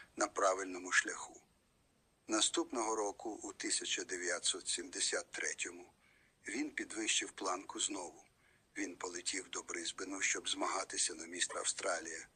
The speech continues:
і цього разу не залишив жодних сумнівів,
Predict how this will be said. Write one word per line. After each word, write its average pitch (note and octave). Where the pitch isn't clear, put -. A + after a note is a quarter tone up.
і -
цього -
разу -
не -
залишив -
жодних -
сумнівів, -